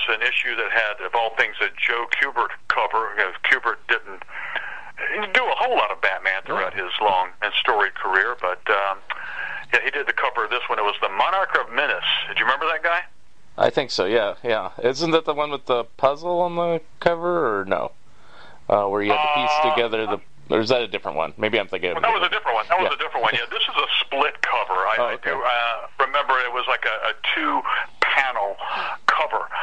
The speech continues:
Speaker 2: Mm-hmm.
Speaker 1: uh, two long vertical panels, and, uh, like a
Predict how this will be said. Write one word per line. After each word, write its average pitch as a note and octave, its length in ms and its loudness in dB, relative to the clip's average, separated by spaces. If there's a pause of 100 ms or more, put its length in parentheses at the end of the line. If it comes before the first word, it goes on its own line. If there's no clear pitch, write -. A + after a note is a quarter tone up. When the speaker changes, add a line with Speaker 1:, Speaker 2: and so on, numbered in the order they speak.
Speaker 2:
Mm-hmm. A#2 180 -2
Speaker 1:
uh, A2+ 360 2 (160)
two D3+ 120 0 (120)
long B2+ 240 2
vertical B2 400 0
panels, A2 500 0 (400)
and, G#2+ 560 -2
uh, G#2+ 400 0
like G#2+ 140 -4
a F#2+ 120 0